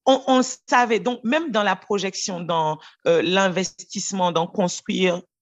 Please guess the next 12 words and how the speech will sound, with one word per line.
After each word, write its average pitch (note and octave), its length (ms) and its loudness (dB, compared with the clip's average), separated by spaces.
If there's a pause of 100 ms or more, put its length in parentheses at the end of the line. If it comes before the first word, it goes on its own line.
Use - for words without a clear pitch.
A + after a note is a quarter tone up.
ici, F#3 440 -2
construire F#3+ 600 0
des D#3+ 240 -4
maisons, D#3+ 420 0
acquérir G3 680 -2 (320)
des E3+ 120 2
biens G#3+ 240 0
pour G#3+ 200 -6
préparer C4 480 0
le A3 100 2
retour, F3 580 -4 (260)
on, - 100 -2